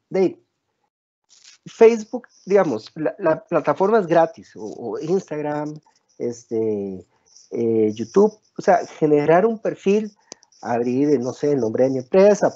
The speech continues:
pon-, subir las imágenes, eso es gratis. Pero, este, llegarle al público meta, eso no es gratis, ¿verdad? Por eso hay que invertir en, en que nuestro contenido sea bien y en publicidad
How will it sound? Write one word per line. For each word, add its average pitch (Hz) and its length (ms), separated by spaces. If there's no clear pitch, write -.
pon-, 120 220
subir 123 280
las 151 180
imágenes, 180 320
eso 180 280
es 139 100
gratis. 120 680
Pero, 165 380
este, 131 720
llegarle 151 720
al 135 160
público 160 400
meta, 165 460
eso 139 220
no 120 100
es 110 100
gratis, - 420
¿verdad? 165 380
Por 135 220
eso 139 240
hay 117 120
que 147 100
invertir 147 460
en, 113 220
en 131 280
que 127 120
nuestro 123 400
contenido 123 540
sea 104 320
bien 202 380
y 214 300
en 175 200
publicidad 180 720